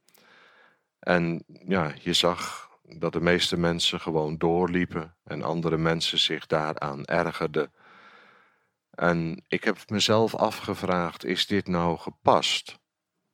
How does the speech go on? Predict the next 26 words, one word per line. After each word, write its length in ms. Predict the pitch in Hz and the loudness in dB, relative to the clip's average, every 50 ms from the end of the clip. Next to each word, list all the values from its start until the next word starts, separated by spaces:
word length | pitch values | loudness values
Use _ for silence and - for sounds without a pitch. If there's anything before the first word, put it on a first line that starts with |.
| _ _ _ | _ _ _
Je 180 | - 87 90 | 0 2 2
moet 260 | 87 90 92 92 - 90 | 4 4 2 2 2 2
ook 380 | 82 78 78 71 - - - - _ _ _ | 2 2 2 0 -4 -12 -18 -20 _ _ _
tijd 480 | - 104 95 98 98 98 90 - - | 0 0 2 2 2 0 -2 -4 -8
en 360 | - - 87 85 82 80 78 76 | -4 -2 -2 0 0 -2 0 2
wijze 680 | 90 92 95 98 98 101 92 - - 85 80 71 - _ _ _ | 2 4 4 2 2 2 2 2 2 2 0 0 -6 _ _ _
weten. 580 | 85 82 80 78 73 73 69 - - 64 - _ _ _ _ _ _ _ - - - - - - - - - - - - _ _ _ _ _ _ _ _ _ _ _ | 2 2 4 4 2 0 -2 -6 -10 -12 -14 _ _ _ _ _ _ _ -20 -20 -20 -20 -20 -20 -20 -20 -20 -20 -20 -20 _ _ _ _ _ _ _ _ _ _ _
En 420 | - 95 98 95 98 95 92 - | 0 2 2 4 2 2 0 0
als 160 | - 98 95 | 0 0 0
ik 100 | 110 101 | 2 0
zag 280 | - - 127 127 123 - | 2 4 4 2 2 0
hoe 80 | - 120 | -2 -2
de 80 | 110 98 | 0 2
mensen 400 | 101 110 120 135 - - 123 104 | 2 2 2 2 0 0 2 2
daarmee 380 | 110 104 98 95 87 87 - | 2 2 4 4 4 2 4
omgingen, 840 | - 107 120 143 147 - - - 135 131 131 139 147 156 160 151 - _ _ _ _ _ _ | 4 2 2 2 -2 -4 -2 -2 0 2 2 2 0 0 -2 -6 -12 _ _ _ _ _ _
dan 720 | - - - 95 92 95 92 90 90 82 - 67 78 90 | -20 -4 0 2 2 2 2 0 0 -2 -6 -12 -16 -4
bracht 560 | - 98 104 120 135 - - - - - - _ - - - - | -2 2 2 2 2 0 -4 -10 -12 -14 -16 _ -20 -20 -20 -20
deze 500 | - 85 87 104 113 131 147 143 - 127 | -20 -2 4 6 6 6 6 4 2 0
vorm 380 | 107 - - 123 127 131 127 117 | -2 -2 -2 0 0 0 0 0
van 200 | - 117 107 98 | 0 -2 0 2
evangelisatie 1200 | 76 98 95 82 92 87 - 95 92 85 78 76 76 - 90 92 104 113 - - - - 107 92 | 0 0 0 0 -4 -4 -2 -2 -2 0 0 -2 0 2 2 2 2 0 0 -2 -2 0 -2 -2
eigenlijk 480 | - - 90 95 90 - 95 90 - - | 0 -2 -2 -2 -2 -2 -4 -4 -4 -2
meer 220 | 90 82 76 73 | -2 0 0 0
schade 680 | - - - - - - 104 104 107 107 101 101 87 - | 0 0 0 -2 -2 -2 -2 0 0 -2 0 -2 -2 0
aan 420 | - 92 95 95 95 95 95 92 | 2 0 2 2 0 0 -2 -4